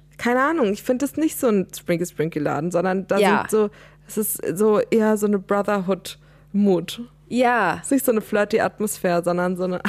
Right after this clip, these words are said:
Speaker 1: <laughs> wie ich immer Englisch rede, sag ich,
Speaker 2: <laughs>
Speaker 1: du,
Speaker 2: Aber,
Speaker 1: das ist so schlimm.
Speaker 2: also das Platja, das ist so ein Restaurant in Berlin, das ist ein griechisches Restaurant und im
Speaker 1: Ist schon
Speaker 2: Winter
Speaker 1: cool.
Speaker 2: machen die, fangen die dann halt dann da an, Musik zu spielen.
Speaker 1: Im
Speaker 2: Und
Speaker 1: Sommer doch auch, wo
Speaker 2: Nee,
Speaker 1: wir
Speaker 2: nee,
Speaker 1: da
Speaker 2: äh, äh,
Speaker 1: draußen
Speaker 2: nein,
Speaker 1: waren.
Speaker 2: nein, da gab's keine Party.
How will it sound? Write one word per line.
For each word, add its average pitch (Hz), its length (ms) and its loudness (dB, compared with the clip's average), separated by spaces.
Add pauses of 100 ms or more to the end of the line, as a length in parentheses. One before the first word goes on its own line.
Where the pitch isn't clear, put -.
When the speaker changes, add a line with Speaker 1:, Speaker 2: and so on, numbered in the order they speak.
(120)
Speaker 1:
<laughs> - 220 -6
wie 359 80 2
ich - 80 -2
immer 254 260 2
Englisch 285 340 0
rede, 247 280 0
sag - 100 2
ich, 320 400 4 (100)
Speaker 2:
<laughs> 403 220 0
Speaker 1:
du, 320 80 2 (340)
Speaker 2:
Aber, 269 160 4
Speaker 1:
das 339 120 6
ist 311 40 2
so 381 120 4
schlimm. - 280 2
Speaker 2:
also 247 240 2
das 262 140 -2
Platja, 330 560 2
das 277 160 -6
ist 277 180 -4
so 277 80 0
ein 269 260 -2 (140)
Restaurant 254 760 0
in 302 140 0
Berlin, 294 420 0
das - 160 -8
ist 233 120 -8
ein 208 120 -4
griechisches 240 540 -2
Restaurant 208 600 0
und 220 180 -2 (340)
im 220 260 -2
Speaker 1:
Ist 220 280 2
schon 320 100 2
Speaker 2:
Winter 285 500 4
Speaker 1:
cool. 151 220 0 (100)
Speaker 2:
machen 226 340 -4
die, 240 180 -4
fangen 240 260 -2
die 233 80 -2
dann 220 180 -2
halt 214 180 0
dann 196 200 -2
da 185 140 0
an, 196 180 -2
Musik 175 420 -2
zu 180 100 -6
spielen. 117 280 -6
Speaker 1:
Im 180 80 2
Speaker 2:
Und 185 60 4
Speaker 1:
Sommer 185 280 2
doch 175 140 0
auch, 214 320 0
wo 202 40 -6
Speaker 2:
Nee, 180 120 4
Speaker 1:
wir 180 60 6
Speaker 2:
nee, 156 60 2
Speaker 1:
da 175 100 4
Speaker 2:
äh, 170 80 -2
äh, - 40 2
Speaker 1:
draußen 160 340 0
Speaker 2:
nein, 170 120 0
Speaker 1:
waren. 170 120 4
Speaker 2:
nein, 156 200 0
da 151 100 -4
gab's 147 260 -6
keine - 200 -12
Party. - 480 -16